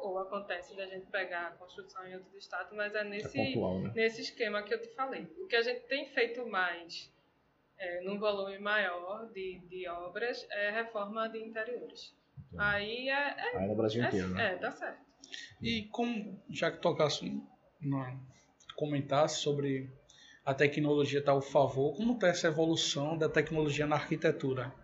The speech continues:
Speaker 3: Assim, comparado que você começou há cinco anos atrás a
Speaker 1: Uhum.
Speaker 3: empreender e com o cenário de hoje, assim, qual foi a progressão que você, eh, você vê, "Poxa, isso aqui realmente, essa ferramenta que foi desenvolvida me ajudou muito no meu trabalho"?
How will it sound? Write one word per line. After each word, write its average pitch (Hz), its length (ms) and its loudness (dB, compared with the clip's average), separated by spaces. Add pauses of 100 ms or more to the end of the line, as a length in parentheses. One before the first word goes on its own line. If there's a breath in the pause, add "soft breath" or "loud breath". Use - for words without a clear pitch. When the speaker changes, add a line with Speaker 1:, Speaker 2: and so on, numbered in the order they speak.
(400 soft breath)
Speaker 3:
Assim, 135 460 0 (340)
comparado 170 580 8
que 185 80 -4
você 151 340 -2
começou 160 500 2
há 139 80 4
cinco 160 300 -2
anos 151 120 4
atrás 147 280 6
a 151 40 6
Speaker 1:
Uhum. 147 100 4
Speaker 3:
empreender 156 680 2 (420 loud breath)
e 160 140 2
com 170 140 -2
o 165 40 2
cenário 160 380 6
de 170 120 4
hoje, 143 220 2
assim, - 200 -2
qual 196 240 -2
foi 170 180 -6
a 156 40 -2
progressão 151 600 2
que 165 100 -4
você, 151 500 -2 (600 soft breath)
eh, 135 100 -4
você 135 240 2
vê, 135 100 2
"Poxa, 143 380 -2
isso 151 120 -2
aqui 147 200 -4
realmente, 143 360 0
essa 139 200 2
ferramenta 147 560 4
que - 160 -14
foi 147 120 2
desenvolvida 143 760 0 (600 soft breath)
me 151 100 2
ajudou 143 320 4
muito 156 300 0
no 151 60 -4
meu 147 140 4
trabalho"? 131 600 4